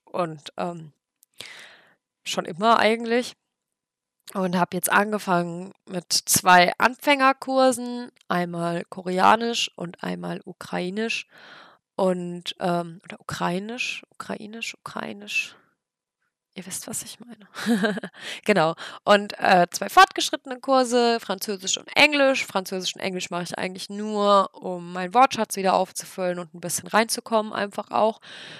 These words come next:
Ähm, und Koreanisch und Ukrainisch mache ich deswegen, weil ich halt super viele koreanische Musik höre und super viele koreanische Serien gucke und es mich langsam ein bisschen nervt,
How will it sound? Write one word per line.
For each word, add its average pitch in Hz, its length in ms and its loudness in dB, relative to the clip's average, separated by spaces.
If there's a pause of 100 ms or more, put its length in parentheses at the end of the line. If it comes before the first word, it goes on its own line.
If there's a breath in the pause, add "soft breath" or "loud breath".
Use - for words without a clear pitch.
(140 loud breath)
Ähm, 175 420 0 (120)
und 220 120 -8
Koreanisch 185 600 2
und 190 120 -16
Ukrainisch 185 560 -2
mache 175 240 -6
ich 175 140 -12
deswegen, 175 640 -6
weil 170 240 -6
ich - 120 -12
halt 170 120 -10
super - 560 -4
viele 196 260 -8
koreanische 180 600 -2
Musik 185 360 -8
höre 220 180 -2
und 190 140 -4
super - 220 -12
viele - 200 -14
koreanische 185 500 -2
Serien 269 320 4
gucke 247 240 -2
und 185 140 -2
es 185 100 -4
mich 180 160 -8
langsam 170 300 -4
ein - 20 -14
bisschen 180 200 -6
nervt, 180 220 0